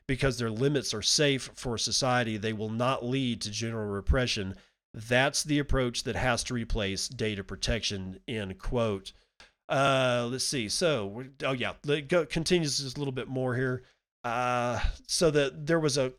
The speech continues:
question and answer on this particular panel, and here are a couple of the Cointelegraph questions.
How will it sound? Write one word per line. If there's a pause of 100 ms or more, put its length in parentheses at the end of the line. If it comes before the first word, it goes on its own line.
(140)
question
and
answer
on
this
particular
panel,
and
here
are
a
couple
of
the
Cointelegraph
questions.